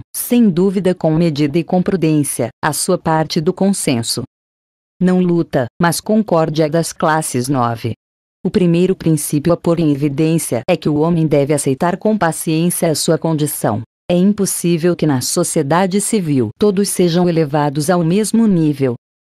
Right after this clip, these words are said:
E, sem dúvida, isto que desejam os socialistas. Mas contra a natureza todos os esforços são vãos. Foi ela, realmente, que estabeleceu entre os homens diferenças tão múltiplices como profundas.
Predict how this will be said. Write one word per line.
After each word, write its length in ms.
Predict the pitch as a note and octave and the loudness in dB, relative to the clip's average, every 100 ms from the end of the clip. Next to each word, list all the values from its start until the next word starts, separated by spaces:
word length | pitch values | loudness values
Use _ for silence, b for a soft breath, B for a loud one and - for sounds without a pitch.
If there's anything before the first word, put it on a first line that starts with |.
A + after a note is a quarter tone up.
| _ | _
E, 200 | - F#3 G3 - | 0 0 0 -8
sem 380 | - G3 D3+ C3 - _ E3+ | -4 -2 0 -4 -8 _ 0
dúvida, 640 | G3 A3 G3+ F#3 G3+ G#3 _ | 2 4 2 2 0 -2 _
isto 320 | F#3+ E3 A#3+ | -2 -2 -6
que 140 | - E3+ | -2 2
desejam 600 | F3 D#3+ F3+ E3 E3 E3+ | 2 2 0 0 0 0
os 80 | E3 | 0
socialistas. 960 | F#3 - G3+ F3+ B2+ - G#2+ F2+ - - _ - | -2 0 -2 0 -2 -2 -6 -6 -8 -14 _ -2
Mas 180 | E3+ - | 0 0
contra 360 | F3+ F3+ F#3+ | -2 0 0
a 40 | F#3 | 0
natureza 600 | E3+ - D#3+ E3+ E3 F3 | -2 -2 0 2 2 -2
todos 400 | - A#3+ A3+ G#3 | 0 0 0 -2
os 140 | G#3+ | 0
esforços 720 | A3+ G#3 - F3 E3 D#3+ F3 | 0 -2 -4 0 0 -2 -4
são 180 | - F3 | -2 -2
vãos. 460 | D3+ D#3 B2 A2+ - - _ _ _ _ | -2 -2 -4 -4 -10 -14 _ _ _ _
Foi 340 | - D3 A#2+ A2 - _ | -6 -2 -2 -2 -10 _
ela, 360 | F3+ E3+ E3 C3+ - | 0 2 2 0 -4
realmente, 920 | - F#3+ A3+ A#3+ F#3 D#3 E3+ - G3+ - - | -2 2 4 4 4 4 0 0 -4 -4 -2
que 120 | G3 | 0
estabeleceu 800 | F3+ - C#3 C#3+ C3+ - F3 F3 | 2 0 0 2 0 0 2 2
entre 200 | D3+ - | 2 0
os 140 | D#3 | 0
homens 340 | D#3+ D#3+ D#3+ C#3 | 2 2 0 0
diferenças 760 | C#3+ - D#3+ E3+ F3 - D3 | -4 0 0 2 0 0 -2
tão 120 | F#3+ | 0
múltiplices 880 | E3 D#3+ E3 - D#3 D#3+ E3+ - D#3 | 2 2 -2 -2 -2 0 0 0 -6
como 300 | - F3+ F3 | 0 0 0
profundas. 880 | - G3+ - - D3+ C#3 B2+ B2+ - | 0 -4 -2 -2 0 0 -2 -4 -8